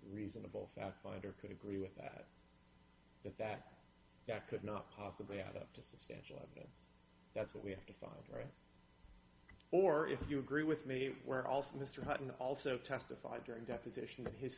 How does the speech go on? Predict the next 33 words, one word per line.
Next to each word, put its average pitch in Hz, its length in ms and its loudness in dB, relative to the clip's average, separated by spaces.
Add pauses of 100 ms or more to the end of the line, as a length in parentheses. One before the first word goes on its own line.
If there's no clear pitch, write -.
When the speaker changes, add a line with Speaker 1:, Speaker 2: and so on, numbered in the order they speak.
Speaker 2:
theory 156 340 4
was 117 200 2
one 127 280 0
of 117 160 -2
inherent 117 480 -6
disclosure, 123 680 -6 (800)
which - 180 -10
we 127 100 0
cite - 260 -4
in - 100 0
our - 240 -6
papers, - 340 -4 (1040)
that - 240 2 (680)
when 180 220 6
their 160 240 4
expert 151 520 2
is 143 200 4
agreeing 127 600 2
that 117 120 0
it's 120 160 -2
an 123 80 -2
inherency 131 680 -2
theory - 440 -4 (400)
and 135 160 0
there's 135 160 2 (100)
no 147 200 6
showing 139 360 2
that 123 140 -4
the 120 60 -2
inherency 120 580 -4
standard 113 420 -4
is - 140 -8
met 120 300 -4